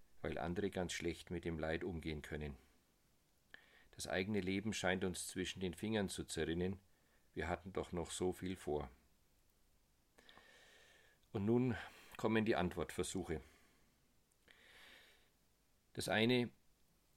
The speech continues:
ist die Verdrängung, die Antwort unserer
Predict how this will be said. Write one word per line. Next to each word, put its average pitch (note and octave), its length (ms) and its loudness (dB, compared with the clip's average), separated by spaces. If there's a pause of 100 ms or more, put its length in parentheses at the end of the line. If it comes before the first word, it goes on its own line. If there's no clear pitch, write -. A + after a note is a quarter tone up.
(120)
ist - 180 -2
die - 60 -2
Verdrängung, F#2+ 580 2 (420)
die - 100 -4
Antwort G2 600 2
unserer D#2+ 480 -2